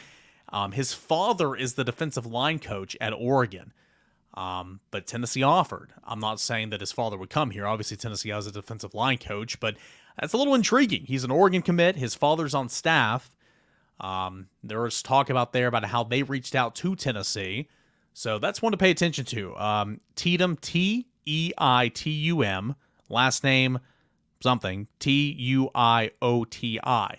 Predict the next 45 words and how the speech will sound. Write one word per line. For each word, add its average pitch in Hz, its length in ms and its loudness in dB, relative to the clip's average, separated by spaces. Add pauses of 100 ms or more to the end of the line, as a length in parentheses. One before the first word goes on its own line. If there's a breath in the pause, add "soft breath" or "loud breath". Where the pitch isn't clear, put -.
(560 soft breath)
Um, 95 360 -6
that, 117 200 2
that's 127 200 -2
one 147 100 -2
to 143 60 -4
pay 147 120 2
attention 147 340 -4
to 95 60 -6
because - 200 -12
Tennessee 120 460 -4 (100)
offered 123 300 2
him, 123 340 -4
and 110 160 -6
he's 110 220 -8
in 110 80 -6
this 104 140 -6
class 104 340 -4
of 110 60 -10
twenty 104 400 -10
twenty-three. 101 680 -10
So, 107 340 -2 (360 loud breath)
again, 135 260 2
the 117 60 0
board 135 240 0
has 120 80 -2
shrunk. - 600 0
There's 123 200 -6
not 127 200 -2
that 120 140 -4
many 117 220 -4
out 135 200 -2
there, 143 160 2
but 123 140 -6
the 120 60 -10
big 131 220 -2
name 151 160 0
to 147 40 -2
pay 151 140 4
attention 151 380 0
to 120 420 0 (380 soft breath)
is 92 240 -12
Arion 120 320 0
Carter, 101 360 -2
Tennessee 120 760 -2
or 113 600 -4